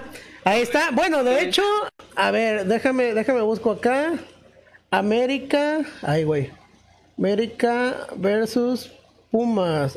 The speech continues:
Speaker 1: Ay. Vamos a ver, porque creo que es en unas semanas. Dice, tenemos el Liga M X, jornada trece de diecisiete, el tres de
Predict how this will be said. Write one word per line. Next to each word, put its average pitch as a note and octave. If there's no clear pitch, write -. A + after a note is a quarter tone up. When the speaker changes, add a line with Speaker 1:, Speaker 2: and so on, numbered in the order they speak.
Speaker 1:
Ay. D3
Vamos G#3
a G#3+
ver, A#3
porque G3+
creo A3+
que A#3
es A3
en A#3+
unas B3
semanas. F3+
Dice, G#3
tenemos A3
el G3
Liga B3+
M B3
X, C4+
jornada A3
trece D4
de D4
diecisiete, C4
el F#3+
tres B3
de F#3+